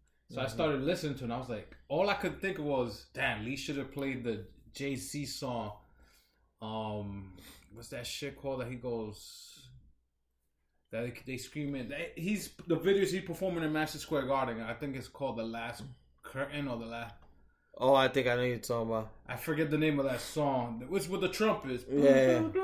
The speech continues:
Speaker 1: So I was like, "Oh, that would have been perfect for that."
Speaker 2: To be honest, I didn't even know what I was doing, people. I, to be honest, I was super jet lagged. W-, we had talked about, uh, doing, like, an April Fool's thing that, uh, will be, like, mute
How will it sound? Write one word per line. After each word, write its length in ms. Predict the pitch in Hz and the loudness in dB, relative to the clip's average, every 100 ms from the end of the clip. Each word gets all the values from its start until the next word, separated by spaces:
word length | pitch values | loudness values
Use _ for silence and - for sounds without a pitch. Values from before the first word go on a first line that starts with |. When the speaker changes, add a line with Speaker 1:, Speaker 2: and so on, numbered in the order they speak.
| 381 - 160 - | 0 -2 -8 -6
Speaker 1:
So 100 | 160 | 0
I 40 | 160 | 0
was 100 | 147 | 0
like, 140 | 110 139 | -2 0
"Oh, 180 | 143 | 2
that 100 | 135 | 4
would 100 | 160 | 4
have 100 | 147 | 4
been 160 | 131 127 | 0 -4
perfect 540 | - 196 196 - 160 - | 4 6 6 2 -4 -4
for 140 | 165 | -4
that." 260 | 147 123 - - - - - - - | 0 0 -2 -14 -20 -20 -20 -14 -4
Speaker 2:
To 80 | 147 | 2
be 260 | 151 185 | 10 12
honest, 400 | 202 208 208 202 - | 12 12 10 8 8
I 140 | 160 196 | 12 12
didn't 160 | 208 | 12
even 160 | 185 175 | 12 10
know 120 | 170 | 12
what 120 | 165 | 12
I 80 | 151 | 12
was 120 | 139 | 12
doing, 280 | 117 135 117 | 8 6 6
people. 440 | 117 110 107 104 - | 0 -4 -4 -6 0
I, 260 | 117 143 151 - 127 | 6 10 10 8 4
to 80 | 156 | 2
be 140 | 147 165 | 8 10
honest, 200 | 151 127 | 10 8
I 60 | |
was 240 | 143 139 - | 8 6 2
super 440 | - 180 175 160 | 2 4 4 4
jet 280 | 117 139 135 | 8 10 10
lagged. 480 | 131 131 127 117 - - | 8 6 6 2 -8 -10
W-, 280 | 131 131 - | -4 -4 -2
we 220 | 143 156 160 | 2 6 8
had 260 | 165 - | 8 6
talked 340 | - 165 170 160 | 8 10 10 6
about, 540 | 123 139 135 120 - - _ _ _ _ | 8 10 10 6 0 -18 _ _ _ _
uh, 360 | 131 127 123 123 | 2 4 6 4
doing, 500 | 113 147 151 151 139 | 4 6 8 8 6
like, 160 | 127 | 4
an 80 | - | 4
April 320 | 147 139 135 | 4 4 2
Fool's 420 | 120 - 151 147 147 | 0 6 6 6 6
thing 320 | 139 139 131 | 6 6 6
that, 380 | 123 113 107 - | 6 4 0 -2
uh, 540 | 110 110 107 104 98 104 | 0 0 0 -2 -4 -4
will 200 | 110 117 | -4 -2
be, 220 | 131 131 | 2 4
like, 240 | 123 117 | 4 2
mute 480 | 117 135 151 165 | 6 10 12 10